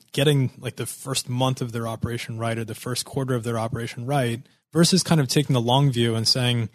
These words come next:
"This business is successful on a five-year time horizon if it looks like this, and how do I work backwards from there?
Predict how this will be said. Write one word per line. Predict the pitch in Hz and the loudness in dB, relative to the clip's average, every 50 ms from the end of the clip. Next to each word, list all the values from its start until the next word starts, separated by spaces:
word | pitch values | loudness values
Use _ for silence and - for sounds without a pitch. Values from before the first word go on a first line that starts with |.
| _ _ _ | _ _ _
"This | 139 160 165 - | 0 0 0 4
business | - 170 165 160 151 135 - | 4 6 6 6 6 6 4
is | 131 117 | 0 0
successful | - 110 - - - 123 127 127 - - 135 131 127 127 117 120 | -2 0 0 -2 0 2 0 0 0 2 2 2 2 2 0 -2
on | 117 | -6
a | 110 | -8
five-year | - - 131 127 131 127 127 127 117 | -6 -4 -2 -2 0 0 0 -2 -2
time | - - 123 127 | -2 -4 -4 -2
horizon | 127 139 139 139 143 131 131 127 | 0 2 2 2 2 2 2 0
if | 120 - | 0 -2
it | 120 113 | -4 -8
looks | 123 120 - - | -4 -4 -4 -4
like | - 117 117 - | -4 -6 -8 -4
this, | 139 156 175 - - | 0 0 0 0 0
and | - 123 | -2 -2
how | - 135 | -4 -2
do | 131 131 135 | 0 2 0
I | 127 | 0
work | 120 120 113 - - | 0 -2 -4 -4 -6
backwards | 113 113 113 - 120 113 113 - | -8 -8 -8 -8 -10 -8 -8 -8
from | - 120 110 | -8 -6 -6
there? | 117 120 127 151 156 | -4 -2 0 -2 -2